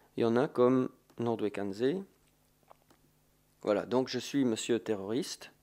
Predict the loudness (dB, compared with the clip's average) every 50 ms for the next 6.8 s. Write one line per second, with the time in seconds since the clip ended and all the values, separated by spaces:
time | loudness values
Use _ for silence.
0 | _ _ _ _ -20 -20 -20 _ _ _ _ _ _ _ _ _ _ _ 0 4
1 | 6 6 6 4 0 0 2 2 2 2 0 -8 -8 -6 -8 -6 -6 -8 -4 0
2 | 2 2 4 4 2 0 0 -2 -6 -4 0 2 2 2 2 0 -4 _ _ _
3 | _ _ _ _ _ _ _ _ _ _ _ _ _ _ _ _ _ _ _ _
4 | -20 -20 -20 -20 -20 -20 -20 -20 -20 -20 -20 -20 -20 -20 -20 -20 -12 -4 4 6
5 | 6 6 6 4 2 2 2 2 4 2 2 2 2 -2 -6 0 2 4 4 4
6 | 4 0 0 -2 0 4 4 6 6 6 6 6 6 6 6 4